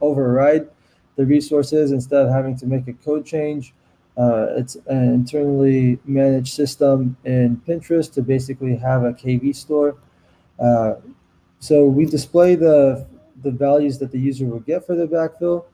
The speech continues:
but we also display in the dag details kind of the active runs for the backfills, uh, and the concurrencies settings there,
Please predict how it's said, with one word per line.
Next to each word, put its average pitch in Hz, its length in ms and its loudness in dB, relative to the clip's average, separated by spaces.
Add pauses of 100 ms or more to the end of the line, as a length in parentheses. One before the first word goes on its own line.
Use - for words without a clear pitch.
but 143 100 0
we 156 140 4
also 196 240 2
display 160 440 2
in 147 80 -2
the 139 80 0
dag 147 320 4
details 156 560 0 (340)
kind 156 180 2
of 139 100 -2
the 135 260 2
active 147 440 -2
runs 175 540 -2
for 160 140 0
the 156 80 0
backfills, 147 880 2 (100)
uh, 123 340 0
and 123 220 0
the 117 320 -4 (180)
concurrencies 131 920 -4 (280)
settings 139 460 0
there, 185 380 4